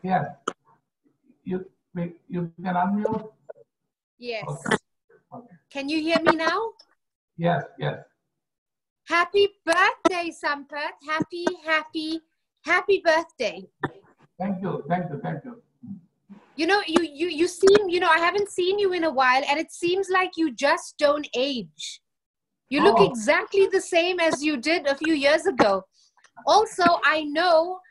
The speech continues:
Speaker 2: I know that you're, you have longevity in your family, in your genes, because your mom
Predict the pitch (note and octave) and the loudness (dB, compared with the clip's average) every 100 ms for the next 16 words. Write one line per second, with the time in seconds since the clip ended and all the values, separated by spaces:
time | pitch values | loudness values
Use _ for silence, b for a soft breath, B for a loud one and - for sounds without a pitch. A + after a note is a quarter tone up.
0 | b - D4+ D#4 D#4+ G4 F#4+ E4+ C4+ D4 | b -4 -2 -2 2 2 2 -2 -2 0
1 | C#4+ A#3+ C#4 C#4 E4 E4+ C#4+ C#4+ B3+ A3+ | 0 0 -4 -2 -2 -2 -2 -2 -2 -2
2 | C#4 E4+ D#4+ D#4 C#4 C#4 B3+ C#4 D4 D#4 | -4 -6 -6 -6 -2 -2 0 2 2 0
3 | D4 C4 B3+ B3+ A3+ A#3 D4+ C#4 A#3 G#3 | -4 -4 -4 -4 -4 0 0 0 -4 -4
4 | B3+ C#4+ C#4 - B B B B3 D4 C4+ | 0 2 2 0 B B B 2 4 4
5 | C4 F4+ F#4 E4 F#4+ | 4 4 4 2 -6